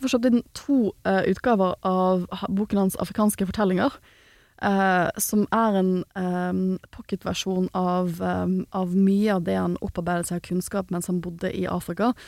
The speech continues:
som han også har laget som en podcastserie på N R K, som dere kan, eh, gå og lytte på. Jeg vil absolutt, han har en sånn utrolig behagelig radiostemme, som man blir veldig lun og god og, og lytte av. Og jeg er ikke religiøs,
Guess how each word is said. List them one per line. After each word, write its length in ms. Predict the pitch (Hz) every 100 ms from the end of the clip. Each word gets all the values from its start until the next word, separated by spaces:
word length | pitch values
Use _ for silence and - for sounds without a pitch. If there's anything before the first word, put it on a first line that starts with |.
| - -
som 180 | 220
han 80 | 220 -
også 260 | 262 -
har 80 | 214
laget 320 | 185 185 208
som 240 | - 180 180
en 220 | 180 175
podcastserie 720 | - 196 - - - 190 -
på 140 | 190 190
N 80 | 190
R 80 |
K, 100 | 240
som 220 | 254 202 190
dere 160 | 196
kan, 180 | 180 180 - - - _ -
eh, 460 | 196 190 185 190
gå 240 | - 190 202 190
og 20 |
lytte 220 | 180 214
på. 80 | 262
Jeg 140 | 262
vil 100 | 220
absolutt, 380 | 208 - - 196
han 60 | 214
har 140 | 208 220
en 80 | 220
sånn 120 | 202
utrolig 560 | - - 262 247 196 175
behagelig 480 | 190 208 196 185 180
radiostemme, 640 | 185 175 175 - 175 180
som 100 | 180
man 100 | 180
blir 100 | 196
veldig 160 | 185 190 196
lun 320 | 196 196 196 180
og 140 | 170
god 300 | 185 175 170 -
og, 140 | 170 -
og 120 | 180
lytte 240 | 180 - 202
av. 140 | 185
Og 160 | - 185
jeg 220 | 233 233
er 80 | 208
ikke 240 | 208 269 214
religiøs, 460 | 180 190 269 -